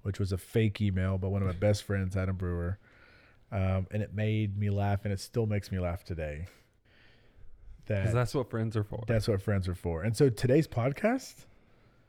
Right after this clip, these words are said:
Speaker 1: we're gonna talk about friends. Not the show.
Speaker 2: People, let me tell you about my best friend. That wasn't right, but you get the idea.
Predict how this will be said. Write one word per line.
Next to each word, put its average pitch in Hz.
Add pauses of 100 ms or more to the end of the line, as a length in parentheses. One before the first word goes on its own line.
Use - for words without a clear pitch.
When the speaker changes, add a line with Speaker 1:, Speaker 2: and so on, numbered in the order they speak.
(280)
Speaker 1:
we're 156
gonna 202
talk -
about 220
friends. 165 (1160)
Not 131
the 170
show. 135
Speaker 2:
People, 110
let 113
me 113
tell 127
you 143
about 151
my 127 (120)
best 175 (120)
friend. 185 (360)
That 107
wasn't 101
right, 92 (460)
but - (360)
you 110
get 101
the -
idea. 110